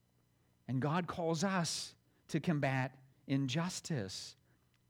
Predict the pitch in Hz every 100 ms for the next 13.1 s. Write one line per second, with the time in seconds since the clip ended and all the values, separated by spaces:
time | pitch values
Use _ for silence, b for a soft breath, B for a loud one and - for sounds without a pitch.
0 | _ _ _ _ - - 135 156 175 165
1 | 180 170 160 160 - 160 160 180 - 143
2 | 165 170 160 151 135 127 151 156 - 180
3 | 175 151 139 143 151 143 165 170 160 135
4 | 139 139 123 - 165 156 139 117 110 -
5 | 156 170 151 104 104 b b b b b
6 | b 180 196 170 147 208 233 202 160 156
7 | 170 185 190 175 165 - 160 165 147 131
8 | - 139 147 147 147 135 127 120 117 107
9 | 92 - B - 147 220 196 156 156 131
10 | 107 107 151 - 214 - 160 151 180 B
11 | B B 160 139 165 180 - 220 214 226
12 | 175 160 170 160 147 135 147 147 139 101
13 | 76